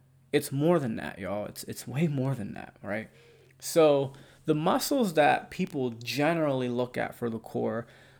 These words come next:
are your rectus abdominis, right? That's, like, the lowest level of what people think of core. Usually, uh, I'll give you, I'll give you the rectus abdominis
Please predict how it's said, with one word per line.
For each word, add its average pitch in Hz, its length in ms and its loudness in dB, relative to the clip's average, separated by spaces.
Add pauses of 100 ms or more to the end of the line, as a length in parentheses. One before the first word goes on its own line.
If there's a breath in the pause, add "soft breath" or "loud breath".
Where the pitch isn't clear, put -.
(160 loud breath)
are 120 180 4
your 123 200 0
rectus 123 480 0
abdominis, 110 800 -4 (120)
right? 101 160 -2
That's, 120 180 0
like, 135 140 2
the 131 80 -4
lowest 123 480 4
level 123 240 4
of 117 60 -2
what 107 120 -4
people 117 220 -6
think 113 220 -6
of 110 180 -8
core. 160 320 2
Usually, 156 400 0
uh, 135 220 2
I'll 127 100 0
give 135 240 2
you, 117 220 -4 (100)
I'll 135 100 0
give 156 220 -2
you 151 80 0
the 123 100 -2
rectus 127 360 -2
abdominis 117 480 -6